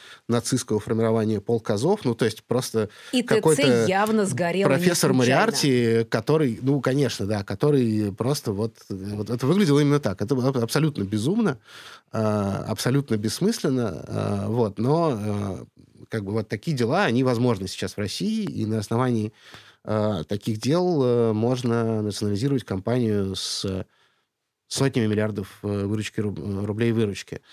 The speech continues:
Speaker 1: А.
Speaker 2: Петя, я еще спрошу, а кто заинтересован, может быть, в издательстве «Эксмо», да, вот в том, чтобы его забрать? Потому что его как, как наци-, национализируют? Это же не государство получает, как бы, а кто-то близкий из круга.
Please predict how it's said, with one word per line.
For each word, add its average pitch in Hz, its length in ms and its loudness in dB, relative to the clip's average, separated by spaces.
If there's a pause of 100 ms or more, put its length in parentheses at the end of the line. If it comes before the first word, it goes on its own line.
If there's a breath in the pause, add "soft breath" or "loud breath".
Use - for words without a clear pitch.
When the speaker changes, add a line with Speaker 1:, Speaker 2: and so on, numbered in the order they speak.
(540 loud breath)
Speaker 1:
А. 95 220 -4
Speaker 2:
Петя, 240 260 0
я 202 140 -2
еще 233 180 -2
спрошу, 202 400 -6
а 180 460 0
кто 269 420 -4
заинтересован, 196 680 0
может 175 440 0
быть, 143 460 -6
в 143 460 -8
издательстве 156 640 -6
«Эксмо», 131 540 -8
да, 143 280 -10
вот 147 120 -12
в - 320 -20
том, 185 160 -6
чтобы 151 360 -6
его 143 520 -6
забрать? 147 540 -6
Потому 160 220 -10
что - 160 -8
его 180 160 -4
как, 196 160 -16
как 220 200 -4
наци-, 156 400 -8
национализируют? 147 800 -8 (400 loud breath)
Это - 160 -12
же 160 100 -8
не 175 100 -6
государство 254 500 -6
получает, 160 500 -10
как - 140 -18
бы, - 80 -10
а - 40 -10
кто-то 190 320 -8 (120)
близкий 175 500 -8
из - 120 -10
круга. - 400 -8